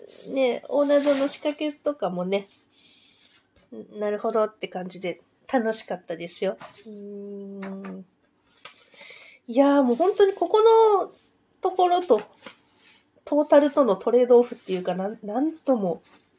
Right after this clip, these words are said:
なんとも言えませんな。これはかなり賛否分かれるんじゃなかろうかと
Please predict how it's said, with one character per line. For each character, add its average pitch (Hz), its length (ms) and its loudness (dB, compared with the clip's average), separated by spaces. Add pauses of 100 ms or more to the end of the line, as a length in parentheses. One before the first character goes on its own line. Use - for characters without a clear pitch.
(1000)
な 226 100 -8
ん 240 80 -8
と 254 100 4
も 196 120 -4
言 190 160 -2
え - 20 0
ま 240 140 -2
せ 285 160 4
ん 233 80 -2
な。 208 160 -2
こ 254 140 0
れ 294 120 6
は 330 420 12
か 269 200 -4
な 311 120 4
り 330 120 0
賛 339 320 4
否 247 100 0
分 202 180 0
か - 120 0
れ 339 180 6
る 359 140 10
ん 285 40 12
じ 254 100 6
ゃ - 40 -2
な 240 160 4
か 240 180 2
ろ 269 120 10
う 262 80 2
か 208 120 2
と 180 220 -2